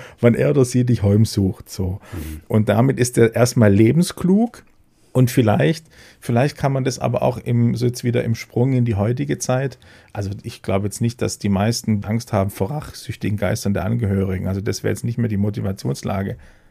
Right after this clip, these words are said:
Speaker 1: Aber ich finde, wo wir schon Rechnung tragen, ich würd vielleicht sogar sagen müssen, Fabian, ist die, es soll ja keine Schmähung sein.
Speaker 2: Ja, kein Roast, würde man heute sagen.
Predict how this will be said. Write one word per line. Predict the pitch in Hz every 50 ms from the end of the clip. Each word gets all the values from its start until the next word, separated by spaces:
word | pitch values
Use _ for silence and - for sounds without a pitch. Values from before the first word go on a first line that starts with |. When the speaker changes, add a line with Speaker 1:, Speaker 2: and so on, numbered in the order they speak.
| _ _ _ _ _ _ _ _ _ _ _ _ _ _ _ _ -
Speaker 1:
Aber | 113 117 113 104
ich | 104 107 - -
finde, | - - 123 120 117 -
wo | 110 110 110 110
wir | 110 107
schon | - - 143 151 147
Rechnung | 123 127 143 - - 165 156 143
tragen, | - - 131 127 127 127 127 131 127 131 135 - _ _ _ _ _ _ _ _ _ _ _ _ _ _ _ _ _ _ _ _ _ _ _ _
ich | - - - -
würd | 147 -
vielleicht | - - 110 110 -
sogar | - 107 107 101
sagen | 101 104 95 95 98
müssen, | 104 120 120 - 127
Fabian, | 117 - 107 104 101 104 101 98 101
ist | 101 104 - - -
die, | 104 98 98 95 98 98 98 - _ _ _ _ _ _ _ _ _ _ _ _ _ _ _ _ _ _ _ _ _ _ _ _ _ _ _ _ _ _ _ _ -
es | 117 104 - -
soll | - 107 123
ja | 135 127 117
keine | 120 - 117 104 101 101 98
Schmähung | - - - 117 104 110 117 127 139 139 120 107 104 98
sein. | 92 - 95 90 85 85 82 85 82 82 - _ _ _ _ _ _ _ _ _
Speaker 2:
Ja, | - 123 101 98 - _ _ - - _ _ - _ _ _ _ _ _ _ _ _ _
kein | - - 101 98 95
Roast, | 95 98 101 110 113 110 - - - - - _ _ -
würde | 107 101 92
man | 95 92 87
heute | 92 92 90 -
sagen. | - 92 87 87 90 90